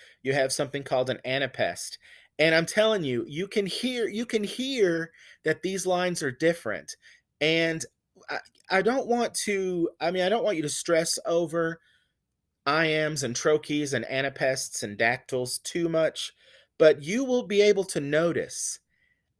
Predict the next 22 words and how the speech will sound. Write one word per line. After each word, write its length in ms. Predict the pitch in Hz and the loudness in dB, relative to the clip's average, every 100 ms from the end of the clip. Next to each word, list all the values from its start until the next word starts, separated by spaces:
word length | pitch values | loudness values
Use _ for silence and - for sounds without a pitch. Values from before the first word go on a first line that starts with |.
| 120 | -4
that 580 | 139 135 135 131 - - _ _ _ _ _ _ _ _ - | 2 4 4 0 -6 -10 _ _ _ _ _ _ _ _ 2
things 300 | 196 202 190 | 4 4 2
sound 400 | - 185 190 156 | 4 4 4 4
different 560 | 196 220 127 95 - - _ _ | 2 2 -2 -6 -10 -20 _ _
when 520 | - 143 147 139 143 135 131 135 _ | -4 0 2 2 -2 -8 -10 -20 _
we're 280 | - 131 147 | -12 -2 0
using 500 | 135 127 160 139 131 | 0 -4 -4 -4 -2
different 420 | 123 147 - 123 | 0 0 0 -4
feet. 560 | - - 190 151 - - _ _ _ _ _ _ _ | -6 -8 -6 -6 -12 -16 _ _ _ _ _ _ _
I 80 | 135 | 0
mean, 380 | 147 143 131 123 _ _ _ _ | 2 0 -2 -8 _ _ _ _
I 100 | - | 0
want 260 | 131 156 196 | 2 2 0
to 80 | 190 | 0
go 200 | 170 180 | 2 4
to 180 | 160 190 | 4 4
Italy 440 | 220 147 117 120 | 4 4 2 0
and 140 | 127 | -4
eat 100 | 147 | -2
a 40 | 151 | -4
pizza 360 | - 156 - | -4 -8 -8
pie 520 | 117 - 202 143 120 | -8 -4 -2 0 -2